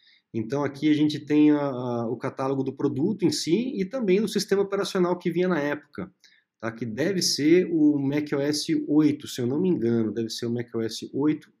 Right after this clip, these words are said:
ou sete. Não me lembro agora de cabeça, tá? Mas olha só como o Windows noventa e cinco era parecido, né?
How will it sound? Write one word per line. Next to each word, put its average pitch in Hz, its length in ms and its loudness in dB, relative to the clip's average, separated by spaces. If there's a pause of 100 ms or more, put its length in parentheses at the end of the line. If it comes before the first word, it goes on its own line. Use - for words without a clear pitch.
(120)
ou 143 200 -4
sete. - 760 -8 (580)
Não 127 100 -6
me 147 100 2
lembro 131 280 2
agora 123 240 -2
de 123 100 -8
cabeça, 107 480 -2
tá? 120 340 -6 (360)
Mas 165 180 0
olha 202 160 2
só 185 360 2
como 190 360 0
o 175 400 4
Windows 165 320 4
noventa 160 300 2
e 127 60 0
cinco 160 480 0
era 147 220 -2
parecido, 143 720 -2
né? 127 240 -2